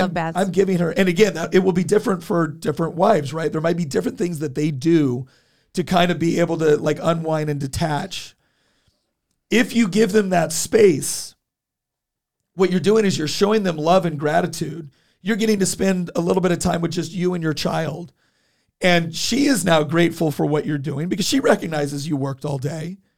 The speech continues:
Speaker 1: right? But you, you're, you're also, I mean, there's gonna be, there might be some pay it forward here, <laughs> right? Like, it's the idea that you're, you're allowing her that, 'cause it's not that she doesn't care about that aspect of your marriage anymore. It's not that she's not attracted to you anymore.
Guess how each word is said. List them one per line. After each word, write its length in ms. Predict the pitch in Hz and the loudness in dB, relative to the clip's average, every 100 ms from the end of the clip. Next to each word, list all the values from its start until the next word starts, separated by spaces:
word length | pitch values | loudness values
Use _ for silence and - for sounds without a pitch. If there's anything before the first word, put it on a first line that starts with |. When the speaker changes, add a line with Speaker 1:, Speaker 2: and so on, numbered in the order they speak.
| _ _ _ _ | _ _ _ _
Speaker 1:
right? 240 | 185 180 147 | 0 0 4
But 460 | 220 208 180 - _ _ _ _ _ _ _ | 6 6 4 0 _ _ _ _ _ _ _
you, 160 | 180 175 | -2 4
you're, 260 | 196 196 | 4 4
you're 180 | 185 190 | 4 6
also, 680 | 220 247 - 185 170 165 - - | 6 6 4 4 4 2 -8 -8
I 60 | 170 | 0
mean, 80 | |
there's 140 | 180 175 | 2 2
gonna 120 | 196 | 2
be, 140 | 185 185 | 2 -2
there 220 | - 170 | -4 0
might 140 | 180 | 0
be 80 | 180 | 0
some 180 | 208 156 | -2 0
pay 180 | - 175 | 0 0
it 100 | - | -2
forward 380 | 330 381 156 | -4 0 0
here, 140 | 139 147 | -2 -2
<laughs> 20 | |
right? 280 | - - - | -2 -4 -4
Like, 420 | - - - - - - - | -4 -2 -6 -6 -16 -18 -10
it's 180 | - 170 | -2 2
the 100 | 196 | 4
idea 320 | 190 175 214 | 4 4 4
that 100 | 180 | 4
you're, 200 | 180 190 | 4 0
you're 240 | 165 180 180 | 2 2 2
allowing 500 | 160 156 170 202 190 | 0 0 0 0 0
her 140 | 180 | 0
that, 260 | 170 165 160 - - | 2 0 -2 -14 -4
'cause 160 | 226 208 | -2 -2
it's 140 | 170 | 0
not 200 | - - | 0 2
that 140 | 214 - | 0 0
she 140 | 190 | -2
doesn't 340 | 185 185 165 - | 0 0 -2 -4
care 220 | 165 180 | 0 0
about 260 | 160 147 | 0 -2
that 240 | 156 151 - | -2 -6 -4
aspect 420 | 156 156 - 147 | -2 -2 -2 -8
of 100 | 180 | -6
your 80 | 160 | -6
marriage 360 | 143 151 147 151 | -4 0 -2 -2
anymore. 380 | 147 135 139 147 | -8 -8 -6 -8
It's 140 | 151 | -6
not 140 | 160 | -6
that 100 | 147 | -6
she's 220 | 135 160 156 | -8 -8 -6
not 220 | 190 - - _ - | -6 -8 -20 _ -14
attracted 520 | 139 156 160 165 143 | -6 0 0 -2 -6
to 60 | |
you 80 | 156 | -6
anymore. 420 | 139 147 151 151 | -4 -6 -6 -6